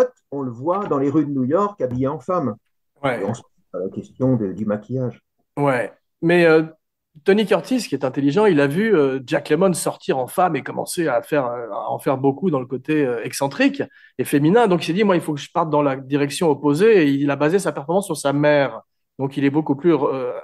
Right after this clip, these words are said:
Speaker 2: à l'intérieur, beaucoup plus, euh, modéré que ne l'est, euh, Jack Lemmon, et il se complète magnifiquement.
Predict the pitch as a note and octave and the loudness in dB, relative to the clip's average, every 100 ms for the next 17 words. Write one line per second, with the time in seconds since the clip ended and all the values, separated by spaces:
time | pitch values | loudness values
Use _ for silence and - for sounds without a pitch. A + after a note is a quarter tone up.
0 | - C#3 C#3+ C#3 B2+ E3 G3+ C#3 B2+ C3+ | -6 -2 0 0 0 2 2 0 -6 -6
1 | D#3+ D#3+ C3 - - - - D3 E3 D#3 | 2 4 4 0 -6 -10 0 2 6 6
2 | F3 G3+ D3 D3 D#3+ C#3+ B2 C#3 D3 F#3+ | 6 4 2 4 4 4 2 -2 2 2
3 | A3 D3 C#3+ C#3 C#3+ D#3+ D3+ C#3+ C#3+ C#3 | 4 4 2 -4 -2 -2 -2 -2 -2 -4
4 | C#3+ A#3+ B3 | 0 2 2